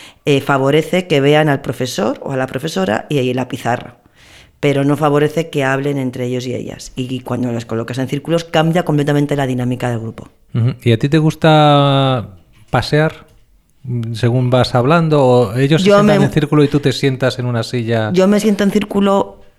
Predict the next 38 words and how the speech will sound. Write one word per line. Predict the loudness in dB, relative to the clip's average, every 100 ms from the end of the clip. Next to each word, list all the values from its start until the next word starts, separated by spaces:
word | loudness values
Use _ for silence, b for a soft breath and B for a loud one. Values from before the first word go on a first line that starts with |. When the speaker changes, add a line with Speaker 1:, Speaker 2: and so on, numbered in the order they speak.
| _ -2
Speaker 1:
con | 2 4
ellos | 2 2
y | 0
ellas, | 0 -2
pero | 0 0 2
como | 2 0
no | 0
pasamos | -2 0 -2 0
toda | 2 2
la |
sesión | 2 0 2 2
así, | 0 -2 -2
sino | 0 -2
que | -2
hay | -2 -2 -2 -2
veces | -2 -4 -4
que | -4
yo | 0 0 2
hablo, | 2 2 2
hay | 2
veces | 2 0 -2 -2
que, | -2 0 0 0 0 0 -4 B B B B B
que | 0 4
ellos | 4 2
se | 2
mueven | 4 4 2 2 4
y | 4
ellas, | 4 2 0 0
o |
sea, | -2 -2 0
que | -2 -4 -6
es | -10
que | -2
es | 0
muy | 2 2
dinámico, | 2 0 -2 -4 -12 -6 -6
no | -4 -2 0 0
hay, | 2 2 2 0 -2 -4